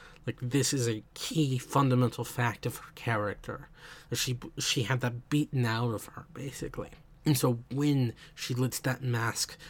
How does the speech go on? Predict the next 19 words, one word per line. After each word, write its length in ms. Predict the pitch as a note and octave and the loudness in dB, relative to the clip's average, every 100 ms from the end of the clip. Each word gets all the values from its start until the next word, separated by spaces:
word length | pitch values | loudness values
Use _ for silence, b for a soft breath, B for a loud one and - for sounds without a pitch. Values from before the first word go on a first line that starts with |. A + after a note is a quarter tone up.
| B | B
that 60 | - | -4
has 160 | G#2+ | -2
been 160 | A2 A2 | -2 -2
so 460 | - - C#3 D3 C#3+ | 2 2 4 2 2
firmly 500 | - C#3 C#3 C3+ A#2 | 0 0 2 2 0
planted 400 | - A#2+ B2+ A#2 | -2 0 2 2
on 160 | A2+ | 0
her 140 | G#2+ A2 | -2 -4
slip, 500 | - - D3 - - B B B B - | -4 -2 -2 -2 -10 B B B B -2
it 100 | B2+ | 0
has 280 | - D#3+ - | 2 2 0
to 100 | - | -2
mean 440 | A#2 A#2 B2 A#2 | 0 2 4 4
something. 500 | - A2+ B2+ - B2+ - - - B B B B B B B - G2+ | 0 -8 -12 -14 -16 -16 -20 -20 B B B B B B B -8 -2
Uh, 340 | G2+ G#2+ A2 | 0 0 -2
shows 320 | - A3+ A#3 | 8 10 10
the 120 | - E3 | 6 0
difference 420 | E3 - D3 - | 0 0 -4 0
in 220 | C3 | 2